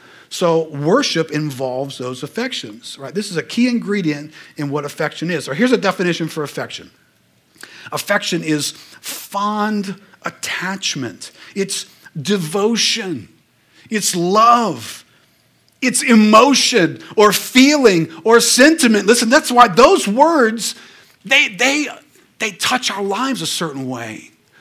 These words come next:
They, they make stuff fun. They make stuff enjoyable. They make us remember things. They make us long for things. When you subtract those things out of life,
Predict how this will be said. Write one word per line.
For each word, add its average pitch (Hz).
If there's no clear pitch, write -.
They, 220
they 202
make 247
stuff -
fun. 240
They 165
make 208
stuff 208
enjoyable. 180
They 165
make 220
us -
remember 208
things. 165
They 160
make 226
us 202
long 208
for 185
things. 123
When 208
you 320
subtract 226
those 233
things 240
out 214
of 185
life, 233